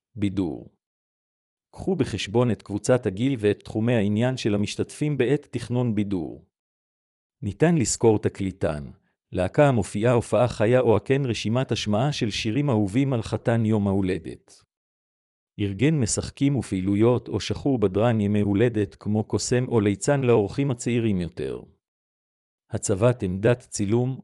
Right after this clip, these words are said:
או יצירת אזור ייעודי לצילומי קבוצה מהנים יכולים להיות להיט. שלב שבע, התפריט. מזון ומשקאות הם מרכיבים חיוניים בכל מסיבת יום הולדת.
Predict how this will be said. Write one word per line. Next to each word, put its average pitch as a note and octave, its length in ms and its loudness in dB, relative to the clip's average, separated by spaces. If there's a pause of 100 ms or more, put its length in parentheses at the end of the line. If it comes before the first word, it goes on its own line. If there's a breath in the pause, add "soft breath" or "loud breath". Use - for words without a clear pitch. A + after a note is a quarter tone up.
או A2+ 100 0
יצירת A2 500 0
אזור B2 320 2
ייעודי A2 320 0
לצילומי A2+ 560 0
קבוצה G#2 440 0
מהנים B2 420 0
יכולים B2 440 0
להיות G#2 320 2
להיט. D#2+ 460 -6 (1000)
שלב B2 400 4
שבע, F#2 480 0 (400)
התפריט. - 720 -6 (1000)
מזון A#2 600 2
ומשקאות A2+ 720 0
הם A2 100 0
מרכיבים G#2+ 480 -2
חיוניים A#2 640 0
בכל D3 320 2
מסיבת A2 560 -2
יום G#2+ 180 2
הולדת. F#2+ 720 -6